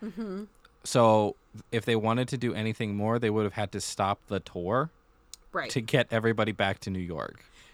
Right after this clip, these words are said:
Speaker 1: Right, exactly. And so, again, it, it made sense to do that song.
Speaker 2: There were probably stronger choices, but I, I, I like it. I liked it. It was adorable. It was good to see the two of them, and it was, it showed the beauty of Sondheim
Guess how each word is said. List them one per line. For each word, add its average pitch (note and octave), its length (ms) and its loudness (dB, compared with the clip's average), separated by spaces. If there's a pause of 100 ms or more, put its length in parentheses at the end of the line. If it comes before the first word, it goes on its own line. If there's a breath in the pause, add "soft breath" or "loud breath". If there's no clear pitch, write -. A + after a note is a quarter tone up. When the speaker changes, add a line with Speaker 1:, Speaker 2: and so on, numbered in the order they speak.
Speaker 1:
Right, F#3 460 2
exactly. D#3+ 600 -4
And F3 200 -6
so, E3+ 380 -2 (440)
again, F#3+ 300 0
it, F3 140 -4
it G3 160 -2
made F#3+ 300 0
sense E3+ 380 -6
to F#3 120 -6
do D#3 540 -2 (680 soft breath)
that E3+ 360 2
song. A#2+ 440 -6 (140)
Speaker 2:
There C3+ 100 4
were C3 80 4
probably D3+ 480 6
stronger A2 500 2
choices, G#2+ 500 -2
but - 240 -4
I, G#2 260 -2
I, A2 200 0 (680)
I - 20 6
like B2+ 320 4
it. B2 220 0
I A#2 100 0
liked A2 320 0
it. A2 200 0
It - 40 -6
was G#2 120 -2
adorable. F#2+ 520 0
It - 40 -8
was G2 140 -8
good G#2 140 -4
to G2+ 60 -6
see G2+ 140 -6
the F#2 100 -8
two F#2 200 -6
of F2+ 60 -4
them, F2+ 300 -4
and G2 100 -4
it F#2+ 40 -4
was, F#2 320 -8 (680 soft breath)
it G#2 100 -8
showed A2+ 440 0
the F2+ 60 -8
beauty G2 340 -4
of F2+ 160 -6
Sondheim F2 680 -4